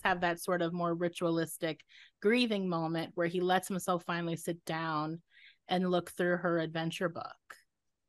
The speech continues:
And that's something that really true to grieving process. And sometimes I talk about with clients is, do you need to find time to be with, in essence, the person that you lost and to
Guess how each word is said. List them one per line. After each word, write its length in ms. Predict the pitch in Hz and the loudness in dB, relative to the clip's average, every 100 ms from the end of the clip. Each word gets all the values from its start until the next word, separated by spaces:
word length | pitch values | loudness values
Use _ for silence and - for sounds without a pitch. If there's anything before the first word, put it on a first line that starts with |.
| _ - | _ -4
And 460 | 190 180 175 170 165 | 2 4 4 2 4
that's 240 | 208 269 | 4 6
something 360 | 330 294 226 208 | 6 6 4 4
that 200 | 180 175 | 4 2
really 480 | 180 202 214 196 180 | 2 2 2 -4 -8
true 460 | - 180 165 160 165 | -2 2 2 0 -4
to 220 | - 165 | -2 -2
grieving 480 | 160 165 160 165 185 | -2 -2 -2 -2 -4
process. 540 | - 165 170 220 226 - | 0 0 2 4 4 2
And 100 | 185 | -4
sometimes 240 | 175 170 | -2 0
I 60 | 160 | 0
talk 220 | - 156 | 0 -2
about 160 | 175 151 | 0 -2
with 100 | - | -2
clients 440 | 180 165 165 151 | -4 -2 -2 -2
is, 360 | 156 156 156 - _ _ _ _ _ - | -2 0 -2 -6 _ _ _ _ _ -6
do 80 | 202 | 0
you 80 | 190 | 2
need 140 | 190 | 2
to 80 | 190 | 2
find 320 | 190 180 175 | 2 2 0
time 760 | - 165 165 185 185 156 147 139 - | -2 -2 0 2 2 0 -2 -6 -10
to 260 | - 180 165 170 | -6 -6 -6 -10
be 640 | 175 180 185 185 160 160 156 - _ - | -6 -4 -2 -2 -2 -4 -8 -18 _ -8
with, 400 | 175 175 170 170 - | 2 4 4 0 -12
in 140 | 180 180 | -4 0
essence, 580 | 170 - 151 143 160 - | -2 -2 -4 -4 -4 -6
the 60 | 175 | -2
person 480 | - 170 - 165 160 | 0 0 0 -2 -2
that 260 | 147 143 _ _ _ | -4 -6 _ _ _
you 140 | 175 165 | -4 0
lost 520 | 156 139 160 - - - - - - | 2 0 0 -6 -16 -20 -20 -20 -2
and 220 | 185 185 | 2 2
to 580 | - 196 185 175 170 | 0 2 4 4 2